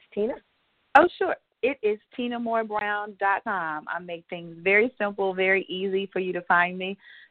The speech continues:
Speaker 2: So if you visit tina moore brown dot com, you can find out, um, what's going on with me, with my coaching practice, as well as the movement that I founded.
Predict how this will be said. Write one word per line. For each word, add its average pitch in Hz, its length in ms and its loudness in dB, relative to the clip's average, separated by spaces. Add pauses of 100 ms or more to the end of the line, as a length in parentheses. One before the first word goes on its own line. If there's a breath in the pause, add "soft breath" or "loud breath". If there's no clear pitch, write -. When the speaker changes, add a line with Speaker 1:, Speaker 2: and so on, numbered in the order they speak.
(140)
Speaker 2:
So 185 140 4
if 185 140 -2
you 190 100 -6
visit 196 360 0
tina 196 220 -4
moore 185 240 0
brown 175 300 0
dot 165 260 2
com, 165 280 -4
you 165 100 -12
can 165 220 -12
find 156 280 0
out, 151 200 2 (340 soft breath)
um, 156 380 -2
what's 196 220 2
going 185 340 0
on 175 240 -4
with 160 180 -10
me, 180 460 -6
with 165 200 -4
my 156 140 -8
coaching 180 440 -2
practice, 165 580 2 (160)
as 156 280 2
well 170 320 2
as 170 400 0
the 180 80 -4
movement 196 520 -6 (120)
that 147 100 -2
I 147 220 0
founded. - 360 -8